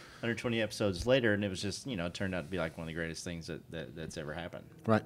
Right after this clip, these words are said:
Speaker 1: And so, um, don't, don't be afraid to, don't be afraid to try things.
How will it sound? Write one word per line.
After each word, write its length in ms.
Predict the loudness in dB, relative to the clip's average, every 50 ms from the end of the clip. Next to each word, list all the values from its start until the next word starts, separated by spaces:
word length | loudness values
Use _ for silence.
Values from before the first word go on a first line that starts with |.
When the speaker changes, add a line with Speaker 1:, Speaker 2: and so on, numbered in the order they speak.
| 0
Speaker 1:
And 140 | -6 -6 -4
so, 260 | 0 2 2 2 2 0 -4 -12 -16 -16 -12 -6 -2 2 6
um, 540 | 8 8 8 8 6 4 2 -2 -4 -6 -8 -12 -14 -14 -16 -14 -14 -14 -14 -16 -16 -16 -16 -18 -18 -16 -4 4 6
don't, 220 | 8 8 8 10
don't 180 | 8 8 10 10
be 80 | 8
afraid 300 | 8 8 8 8 8 8
to, 40 | 6
don't 300 | 2 0 2 2 4 4
be 80 | 4 4
afraid 240 | 4 6 6 6 6
to 60 | 4
try 320 | 2 4 6 8 8 8
things. 480 | 6 4 2 2 2 2 0 -2 -6 -8